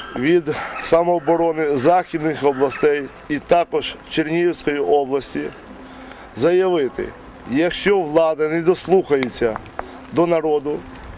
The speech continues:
і не пере-, перестане призначати на місця і на посади людей, які не пройшли люстрацію, не буде радитись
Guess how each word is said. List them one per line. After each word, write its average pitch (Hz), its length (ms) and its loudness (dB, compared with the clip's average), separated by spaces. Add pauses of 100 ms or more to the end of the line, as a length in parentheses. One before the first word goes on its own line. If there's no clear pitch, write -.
(560)
і 175 120 4
не 190 160 4
пере-, 190 300 0 (240)
перестане 170 680 0 (100)
призначати 160 760 0 (480)
на 160 280 2 (260)
місця 180 460 2
і - 20 -4
на 170 120 2
посади 151 680 0 (800)
людей, 165 560 4
які 165 300 -2
не 175 140 2
пройшли 175 400 4
люстрацію, 151 840 0 (1120)
не 165 180 4
буде 185 300 2
радитись 170 680 -2